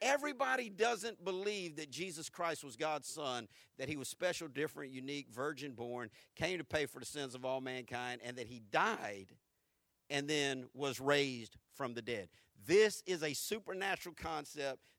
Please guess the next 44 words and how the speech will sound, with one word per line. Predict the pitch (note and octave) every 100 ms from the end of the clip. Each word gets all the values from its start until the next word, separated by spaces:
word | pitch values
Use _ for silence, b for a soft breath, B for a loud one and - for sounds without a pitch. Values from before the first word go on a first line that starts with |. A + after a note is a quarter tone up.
| -
that | B2 D#3
you |
have | D3 F3 -
to | C#3+
have | D3+ C#3 B2 A2+ - b b -
to | D3
be | C3 B2+
saved. | - D3 B2 A2
But | B2+ B2
the |
gospel, | B2 F#3 G#3 - D3 C3 A#2+ _ _ _ _
the | B2+
Bible | C3 G#3 F#3+ E3
declares | C#3 - E3 E3 C3
that | C#3
the | C3
gospel | D#3 E3+ - E3 -
is | D#3 D#3 - - _ -
strictly | - - A3+ - C#3+ A2 - _ _ -
D | D#3+ E3
B | D#3 D3
R. | A2 D#2+ - -
I | D3
just | F3 D#3+
want | D3+
you | D3
to |
think | D3+ C3+
D | D3 E3
B | D3 B2+
R, | D#2+ - -
D | C3 D#3+
B | C#3+
R, | A2+ G#2
D | C#3
B | C#3 B2+
R, | A2
D | A2 C3
B | B2
R, | A2+ G#2
D | A#2+
B | A#2 A2
R. | F2+ B B -
Death, | D#3+ F#3